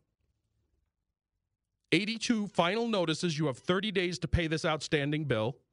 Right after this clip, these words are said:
that we just realized you were paying, weren't paying, or a lien's gonna be filed to give these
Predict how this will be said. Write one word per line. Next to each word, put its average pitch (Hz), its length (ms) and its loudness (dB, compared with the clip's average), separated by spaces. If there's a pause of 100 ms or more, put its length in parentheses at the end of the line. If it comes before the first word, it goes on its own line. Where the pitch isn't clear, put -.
(1040)
that 131 160 0
we 123 160 0
just 139 320 -4 (500)
realized 151 540 0
you 160 60 0
were 175 80 -2
paying, 131 360 0 (540)
weren't 170 240 2
paying, 131 320 0 (1120)
or 302 180 4
a 226 60 4
lien's 170 320 0
gonna 175 120 0
be 151 120 0
filed 131 320 2
to 143 80 -2
give 180 180 0
these 190 240 -4